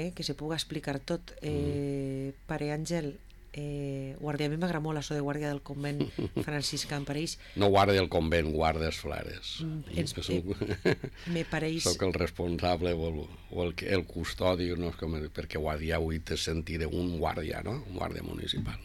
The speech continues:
Speaker 2: no?
Speaker 1: No, per a mi no, el guàrdia és un altre sentit. No és
Speaker 2: És
Speaker 1: el
Speaker 2: el
Speaker 1: mateix
Speaker 2: que
Speaker 1: un guàrdia
Speaker 2: cuida.
Speaker 1: que un guàrdia.
Speaker 2: És, és el que cuida,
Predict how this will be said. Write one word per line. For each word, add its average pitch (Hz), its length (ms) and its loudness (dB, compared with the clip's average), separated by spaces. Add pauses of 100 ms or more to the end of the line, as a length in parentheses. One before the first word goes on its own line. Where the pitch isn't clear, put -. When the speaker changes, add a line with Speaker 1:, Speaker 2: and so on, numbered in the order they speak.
Speaker 2:
no? - 100 -8 (220)
Speaker 1:
No, 175 180 2
per 170 80 6
a 170 80 6
mi 170 80 6
no, 143 160 2
el 147 80 2
guàrdia 165 480 6
és 180 140 2
un 165 100 2
altre 151 160 0
sentit. 127 320 -2
No 147 140 0
és - 20 6
Speaker 2:
És - 60 6
Speaker 1:
el - 0 -
Speaker 2:
el 107 80 8
Speaker 1:
mateix 175 160 6
Speaker 2:
que 170 80 8
Speaker 1:
un - 20 4
guàrdia 196 300 8
Speaker 2:
cuida. - 20 -2
Speaker 1:
que 196 60 4
un 180 100 6
guàrdia. 139 380 4 (180)
Speaker 2:
És, 85 300 2 (100)
és 85 320 -2
el 87 160 0
que 92 160 0
cuida, 90 380 2